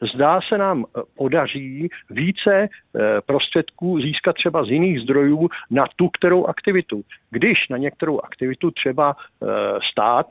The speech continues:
nebo místní samospráva, eh, nemůže přispět tak, jako přispěla před rokem, tak se alokuje víc peněz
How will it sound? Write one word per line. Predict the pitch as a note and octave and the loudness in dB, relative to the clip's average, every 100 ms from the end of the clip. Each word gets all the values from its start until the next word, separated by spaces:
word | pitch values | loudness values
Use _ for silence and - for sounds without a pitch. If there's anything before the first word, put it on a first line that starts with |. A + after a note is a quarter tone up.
| - | -4
nebo | A#2+ A#2+ C3+ G#2 - _ _ - | -2 0 2 0 -2 _ _ -10
místní | G2+ C3+ - A#2+ | -6 -4 -2 -2
samospráva, | - A2+ B2+ - B2+ B2+ B2+ C3 D3 E3 _ _ - | -2 -2 -2 -2 0 2 2 2 0 -2 _ _ -4
eh, | G#2 G2+ G2+ G2+ G2+ G2+ | -2 -2 -2 -2 -4 -4
nemůže | A2+ C3+ F3+ D#3 | 0 2 2 0
přispět | D#3+ - D3+ - - - | 0 -2 -4 -2 -4 -2
tak, | C3 | -2
jako | D#3 - | -2 -2
přispěla | D3+ D3+ - E3 D3 | -4 -4 -4 0 0
před | - A2+ A#2 | 0 -4 -4
rokem, | C#3 - F3 G3+ A3+ - - | -4 2 2 2 -2 -8 -8
tak | - - - | -4 -2 -2
se | - | 0
alokuje | C#3+ D3+ - E3+ E3+ | 2 0 0 2 2
víc | C#3+ - | 0 -8
peněz | - A2 | -4 -4